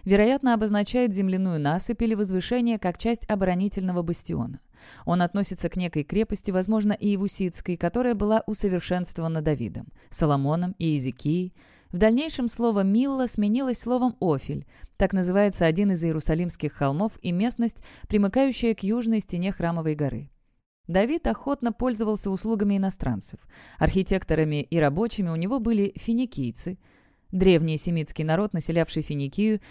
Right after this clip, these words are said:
историческую область на восточном побережье Средиземного моря с центром в современном Ливане. Телохранителями хетты и филистимляне. Хирам, царь финикийского Тира, посылал израильскому монарху плотников и каменщиков, а также кедровые бревна.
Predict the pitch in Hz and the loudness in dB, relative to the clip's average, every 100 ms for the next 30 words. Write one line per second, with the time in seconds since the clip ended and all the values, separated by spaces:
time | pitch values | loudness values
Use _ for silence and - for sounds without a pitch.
0 | - 220 - 226 285 254 - 190 226 220 | -8 -6 0 2 2 -2 -6 -2 0 -2
1 | 202 170 165 202 208 196 160 156 165 190 | -2 -2 -2 -4 -4 -4 -2 -2 -2 -2
2 | 175 175 - - 180 165 160 147 127 123 | -2 -2 -4 -6 -4 -2 -2 -2 -2 -2
3 | 160 214 208 - - - - 254 269 254 | 0 -2 -4 -10 -10 -4 0 0 0 -2
4 | - 202 185 175 175 170 170 175 170 120 | -2 -2 0 0 0 -2 -4 -4 -2 -4
5 | - - _ _ _ - 240 247 240 233 | -6 -16 _ _ _ 0 2 2 2 0
6 | 320 180 131 120 - 175 233 - 240 - | -2 -4 -2 -4 -2 -2 -2 -4 -8 -10
7 | - 233 160 135 - 135 127 160 208 214 | -4 -2 0 -4 -6 -2 0 2 0 -4
8 | - _ _ - - 156 160 247 240 220 | -10 _ _ -8 0 2 4 4 2 -4
9 | - 214 196 190 - 202 202 208 190 - | -4 2 2 2 -2 -2 0 0 -2 -2
10 | 180 180 190 175 180 - - - 220 240 | -4 -2 -2 -2 -2 -8 -20 -6 -2 2
11 | 240 294 294 240 214 208 190 - 185 180 | 2 2 0 -2 2 2 2 -2 0 0
12 | 170 233 247 220 - 190 254 240 220 208 | 2 0 -2 -4 -2 0 -2 -4 -6 -6
13 | 220 156 131 131 135 - 139 147 - - | -4 0 0 0 -4 -8 -8 -12 -16 -16
14 | - 180 285 247 208 160 143 147 131 123 | -4 2 2 2 -2 0 0 2 2 0
15 | 120 170 220 226 233 | 2 2 4 2 -2